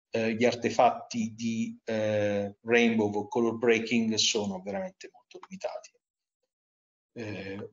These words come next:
veniamo invece ora alle interfacce. Eh, abbiamo due ingressi H D M I due punto zero, di cui uno anche con A R C, quindi con il ritorno audio.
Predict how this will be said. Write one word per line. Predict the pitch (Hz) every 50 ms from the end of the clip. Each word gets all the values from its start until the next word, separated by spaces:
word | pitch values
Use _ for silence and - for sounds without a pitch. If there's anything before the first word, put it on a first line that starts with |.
| _ _ _
veniamo | _ 107 113 107 107
invece | 110 110 113 107 - 113
ora | 113 120 127
alle | 139 151
interfacce. | 151 160 208 214 - - 226 185 - - - - 120 107 107 107 - - - _
Eh, | - 113 110 107
abbiamo | 101 101 120 117 113 113
due | 113 113 123 120
ingressi | 110 117 123 123 - - 117
H | 110 - -
D | 107 113 117
M | 113 113 117
I | 120 123 117 104 113
due | 110 110 110
punto | 110 127 135 135 214 208
zero, | 180 180 180 135 120
di | 117 113 110
cui | 120 123 110 113 113 -
uno | - 151 139 127 123 117 113 110 107 104
anche | - 127 117 113 110 113 - 113 104 101
con | - - 107 104 104 104 101 101
A | 98 98 98 107 107 101 104
R | 110 143 147
C, | 147 - 208 190 -
quindi | - 101 98 98 98 98
con | _ - 92 92 -
il | 185 95 95 - 98 95
ritorno | - - - - - 110 107 131 170
audio. | 180 170 175 190 185 190 208 226 - 226 -